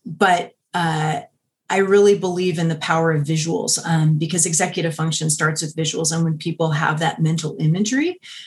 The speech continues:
uh, the mental imagery is remembered, the words are forgotten. And so I think putting together presentations that have a strong visual narrative, um, are more impactful.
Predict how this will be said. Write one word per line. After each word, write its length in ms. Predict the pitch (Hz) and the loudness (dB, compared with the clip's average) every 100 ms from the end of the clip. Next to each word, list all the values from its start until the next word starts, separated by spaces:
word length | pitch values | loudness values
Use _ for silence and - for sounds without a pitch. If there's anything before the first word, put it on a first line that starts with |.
| - - | -8 0
uh, 360 | 170 160 - - | 2 2 -2 -4
the 80 | - | -2
mental 400 | 180 196 214 208 | 2 4 2 0
imagery 460 | 175 190 170 170 170 | -2 -2 -2 -2 -2
is 120 | 156 | 0
remembered, 460 | 160 160 196 269 247 | 0 0 0 0 0
the 100 | 175 | 0
words 320 | 160 165 156 | 0 0 -2
are 120 | 156 | -4
forgotten. 560 | 151 - - - - - - - | -4 -2 -4 -4 -10 -10 -18 -8
And 160 | 160 175 | -2 0
so 560 | - 175 170 170 165 - | 2 2 2 2 0 -2
I 120 | 175 | -2
think 440 | 160 170 165 156 - _ _ _ _ _ _ - | -2 -2 -2 -4 -10 _ _ _ _ _ _ -2
putting 300 | 202 196 185 | 0 2 0
together 680 | 190 156 160 160 156 160 156 | -2 0 2 2 2 0 0
presentations 1000 | 170 160 165 151 160 156 156 151 160 - | -2 0 -2 -2 -2 -2 -2 -2 -2 -2
that 180 | - | -4
have 280 | 151 151 151 | -4 -2 -2
a 60 | 151 | 0
strong 520 | - - 156 160 156 | -2 -2 -2 0 0
visual 300 | 156 160 156 | -2 -2 -2
narrative, 640 | 156 160 165 151 156 156 - - - - | -2 -2 -4 -4 -4 -4 -8 -20 -12 0
um, 520 | 151 147 151 151 - | 2 4 4 2 0
are 120 | 160 | -2
more 280 | 160 165 170 | 0 0 -2
impactful. 560 | 151 - - - - | -4 -8 -12 -10 -8